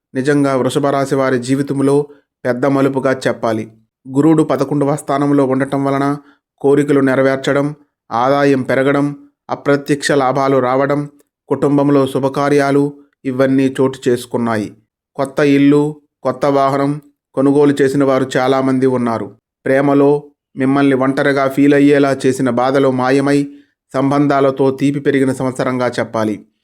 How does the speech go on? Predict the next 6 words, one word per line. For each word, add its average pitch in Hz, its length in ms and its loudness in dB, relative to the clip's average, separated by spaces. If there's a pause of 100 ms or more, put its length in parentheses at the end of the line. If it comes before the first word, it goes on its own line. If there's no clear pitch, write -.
(300)
ఈ 139 140 0
సంవత్సరం 143 560 -2 (340)
ఆరోగ్యం 135 520 0 (100)
చాలా 135 240 0
మెరుగుపడిందని 135 680 0
చెప్పాలి. 117 520 -4